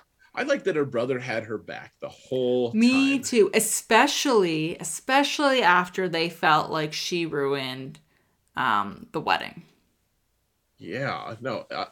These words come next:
Speaker 1: I, I, like, of all, like, the minor characters, I, I actually ended up liking him the most 'cause he's funny. Like, he's,
Speaker 2: Mm-hmm.
Speaker 1: he's so good-natured and, you know,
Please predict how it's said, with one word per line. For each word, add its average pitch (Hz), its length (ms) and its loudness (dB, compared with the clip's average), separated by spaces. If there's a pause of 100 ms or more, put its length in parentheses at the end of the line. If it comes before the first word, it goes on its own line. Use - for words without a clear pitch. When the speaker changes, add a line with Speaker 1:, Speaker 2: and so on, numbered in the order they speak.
(100)
Speaker 1:
I, 107 460 -2 (1400)
I, 113 160 -6
like, 113 200 -4
of 120 120 -6
all, 127 140 -4
like, 117 220 -4
the 113 80 -8
minor 113 440 -10
characters, 92 640 -10
I, 104 340 -6
I 113 100 -6
actually 101 360 -6
ended 90 180 -10
up 85 140 -10
liking 78 280 -14
him 98 160 -16
the 104 80 -18
most 90 300 -18
'cause 107 100 -12
he's 131 140 -8
funny. 135 300 -4
Like, 98 180 -8
he's, 147 180 -8
Speaker 2:
Mm-hmm. 202 180 -2
Speaker 1:
he's 131 140 -12
so 143 140 -2
good-natured 120 760 -8
and, 95 380 -10 (600)
you 117 120 -8
know, 92 200 -12